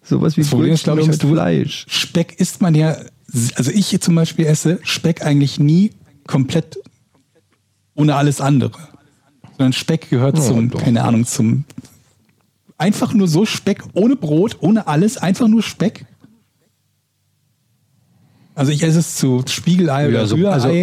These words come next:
Speaker 2: oder auf dem
Speaker 1: was
Speaker 2: Brot
Speaker 1: ist denn mit
Speaker 2: oder auf dem
Speaker 1: Bacon?
Speaker 2: Burger oder Bacon ist ja Speck.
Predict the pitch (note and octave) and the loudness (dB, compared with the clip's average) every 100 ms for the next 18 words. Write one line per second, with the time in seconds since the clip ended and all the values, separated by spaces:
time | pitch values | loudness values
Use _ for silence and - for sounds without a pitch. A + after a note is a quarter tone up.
0 | D#3+ B2+ A#2+ C#3 C3+ - B2+ D#3+ C3 A#2 | 0 -2 -2 -2 0 0 0 0 0 0
1 | A#2 C3 F3+ C3+ A2+ C3+ E3+ F3+ E3+ E3+ | -2 -2 0 0 0 0 0 0 0 0
2 | F3 C3 B2+ D3+ - _ _ _ _ _ | 0 0 -2 -2 -6 _ _ _ _ _
3 | _ _ _ _ _ _ _ - C#3+ E3 | _ _ _ _ _ _ _ -4 0 2
4 | F3 - B2+ - A#2 | 2 2 -2 -2 -4